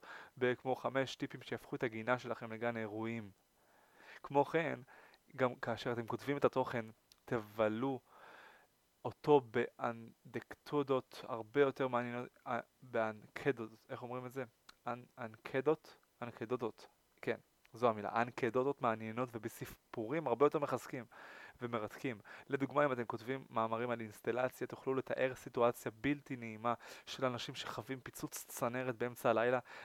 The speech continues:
לראשונה בחייהם, וכל האסלה עולה למעלה, או משהו שהוא הרבה יותר מגעיל. רבים יכולים להזדהות עם המצב הזה שזה קרה להם, ולכן סביר להניח ש-, יותר שהם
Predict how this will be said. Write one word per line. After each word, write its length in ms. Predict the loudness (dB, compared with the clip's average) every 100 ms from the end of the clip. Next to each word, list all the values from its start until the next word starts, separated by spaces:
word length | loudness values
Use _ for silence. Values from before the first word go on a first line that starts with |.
| -4
לראשונה 300 | -4 -2 -6
בחייהם, 560 | -6 -2 -2 -2 -4 -6
וכל 280 | -4 0 2
האסלה 440 | 0 -4 4 8
עולה 180 | 10 8
למעלה, 340 | 2 0 0 -2 -10 -16 -18 -20 -2
או 400 | 6 10 10 8
משהו 300 | 2 0 -6
שהוא 420 | -6 -4 -4 -6 -8 -2
הרבה 180 | 2
יותר 140 | 4 2
מגעיל. 300 | 0 -2 -4 -8 -16 -4
רבים 220 | 2 4 4
יכולים 300 | 4 4 4
להזדהות 420 | 2 6 6 6
עם 60 |
המצב 460 | 0 -2 2 4 4
הזה 160 | 0 -2
שזה 260 | -4 -6
קרה 280 | -2 4 6
להם, 200 | 4 2
ולכן 380 | -2 -2 -4 -8
סביר 280 | -6 -2 -2
להניח 340 | 2 2 0
ש-, 140 | -4 -10
יותר 280 | -2 0
שהם 260 | 0 -4